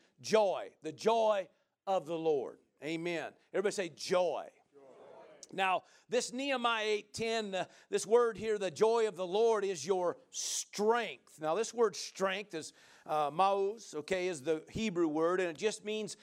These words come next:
Speaker 1: a fortified place. It means literally like a fortress or a stronghold in a good sense, right? Your rock, a defense, or a force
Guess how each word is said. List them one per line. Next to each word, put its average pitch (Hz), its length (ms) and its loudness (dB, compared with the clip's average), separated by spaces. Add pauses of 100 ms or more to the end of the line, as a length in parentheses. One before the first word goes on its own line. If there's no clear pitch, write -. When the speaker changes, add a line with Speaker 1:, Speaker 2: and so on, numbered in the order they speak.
(140)
Speaker 1:
a 196 120 0
fortified 202 840 0
place. 214 800 -4 (800)
It 156 120 -8
means 190 360 -4 (320)
literally 202 300 2
like 175 200 -2
a 151 40 -4
fortress 226 600 2
or 175 160 0
a - 20 -4
stronghold 208 960 2 (240)
in 180 120 -4
a 160 60 -2
good 202 260 2
sense, 165 460 -8
right? 151 360 0 (300)
Your 196 300 4
rock, 190 560 0 (400)
a 185 100 2
defense, 190 920 -4 (320)
or 208 220 6
a 202 60 0
force - 1000 0